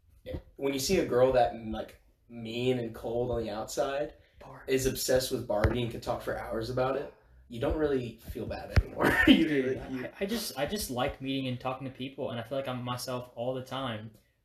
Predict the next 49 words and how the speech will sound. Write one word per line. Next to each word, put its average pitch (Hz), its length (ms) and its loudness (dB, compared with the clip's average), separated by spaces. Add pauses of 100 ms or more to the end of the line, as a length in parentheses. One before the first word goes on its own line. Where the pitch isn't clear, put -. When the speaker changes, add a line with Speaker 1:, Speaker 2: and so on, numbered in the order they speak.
Speaker 2:
And 123 160 -4
sometimes 165 300 -2
I - 20 2
feel 139 60 2
Speaker 1:
She 165 140 2
Speaker 2:
like 170 120 8
I 147 60 6
Speaker 1:
just 127 120 2
Speaker 2:
can't. 147 400 0
Speaker 1:
stares 113 500 0
you - 80 -12
down. - 320 -6
Speaker 2:
Dude, 165 320 -8
she 170 160 -6
was 196 200 0
like, 151 180 2
I, 143 220 0
I 143 100 0
mentioned 151 320 -2
I 147 40 0
had 143 100 2
an - 80 -2
OnlyFans, 120 500 -4
and 123 100 -8
she 151 160 -8
just 131 220 -6
locked 120 340 2
eyes 113 280 -2
with 110 80 -14
me, 104 240 -16 (320)
and 117 120 -2
no 123 120 0
one 156 100 0
else 151 220 -2
knew, 135 240 0
was, 117 240 0
like, 127 120 -2
seeing 131 340 -2
that. 98 140 -6
I 123 80 2
was 147 120 4
the - 80 0
only 131 200 0
one 127 160 0
that 120 60 0
was, 117 100 -2
like, 110 140 -2
recognizing 110 540 -4
that, 101 280 -6